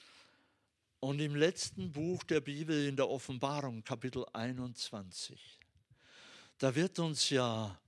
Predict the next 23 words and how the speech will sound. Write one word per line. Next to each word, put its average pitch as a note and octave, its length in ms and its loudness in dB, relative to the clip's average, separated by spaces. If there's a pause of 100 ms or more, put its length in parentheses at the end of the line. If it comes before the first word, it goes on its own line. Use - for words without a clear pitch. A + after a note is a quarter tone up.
(480)
eine C#3 400 0
wunderbare C#3+ 920 2
Schau, C#3 640 4 (240)
eine C#3+ 320 2
Vision E3 720 4
geschenkt, E3+ 720 2 (1600)
die E3 160 4
alles D3+ 320 4
in D#3 100 0
den D3 160 -2
Schatten G#2 320 -2
stellt. - 480 -8 (1300)
Ich - 140 -4
habe E3 140 0
diesen D#3+ 260 2
Text, F#3 380 -2
Johannes C#3+ 400 0
einundzwanzig, C#3+ 1000 -4
manchmal A#2 400 -6
gelesen, G2 640 -10 (140)
vom A2 180 -10
neuen B2+ 340 -2
Himmel A2+ 400 -8